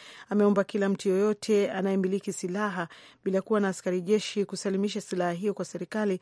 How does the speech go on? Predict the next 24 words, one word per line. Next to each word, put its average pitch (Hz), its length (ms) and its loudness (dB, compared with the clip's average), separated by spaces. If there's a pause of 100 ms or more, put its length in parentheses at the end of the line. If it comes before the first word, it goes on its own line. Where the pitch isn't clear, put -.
(300)
kwani 226 180 2
hakuna 196 440 0
serikali, 196 920 -2 (200)
kwani 214 380 2 (140)
hadi 190 240 -2
kesho 214 440 0 (320)
watu 208 240 2
wataenda 190 340 0
mashambani, 180 680 -2 (360)
eh, 185 220 -4
na 180 220 -2
watazuiliwa 185 1000 0 (320)
na 180 180 0
kutakuwa 202 360 0
na 185 80 2
msako 185 340 -4
mkali 185 560 -2 (120)
wa 185 160 0
kundi 180 260 -2
la 170 100 -2
Mai 170 180 -4
Mai. 170 360 -4 (320)
Malivika 240 460 4
tuarifu. 240 500 0